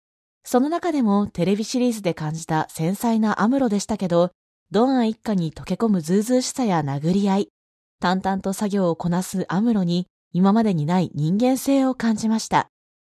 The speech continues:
安彦監督は最後とおっしゃっていましたが、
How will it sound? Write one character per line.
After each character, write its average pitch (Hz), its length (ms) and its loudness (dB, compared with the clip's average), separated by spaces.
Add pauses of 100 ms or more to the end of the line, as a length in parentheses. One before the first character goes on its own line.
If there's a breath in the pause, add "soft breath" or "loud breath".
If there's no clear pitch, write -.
(340)
安 180 260 0
彦 247 160 0
監 240 220 0
督 233 240 -4
は 220 220 4 (160 soft breath)
最 240 280 0
後 247 140 -2
と 240 160 2
お - 40 -4
っ 139 40 -6
し - 140 -12
ゃ 190 60 -2
っ - 40 -20
て - 80 -6
い 160 100 -2
ま 175 120 -2
し - 60 -10
た 220 120 -4
が、 175 220 -2